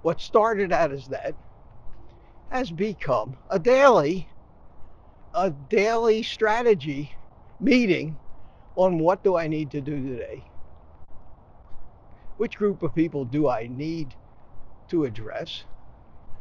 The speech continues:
and, uh, what do I want to talk about when I do. And that's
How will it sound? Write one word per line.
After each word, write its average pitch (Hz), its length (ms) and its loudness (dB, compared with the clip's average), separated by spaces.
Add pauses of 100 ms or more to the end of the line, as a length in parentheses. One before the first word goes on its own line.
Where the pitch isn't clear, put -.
(400)
and, 180 600 -4
uh, 170 200 2 (920)
what 202 100 2
do 185 80 2
I 139 60 4
want 135 260 -4
to - 60 -12
talk 175 280 0
about 110 300 -10 (120)
when 127 140 -6
I 120 140 -4
do. 160 260 -6 (2750)
And 185 100 -10
that's - 360 -10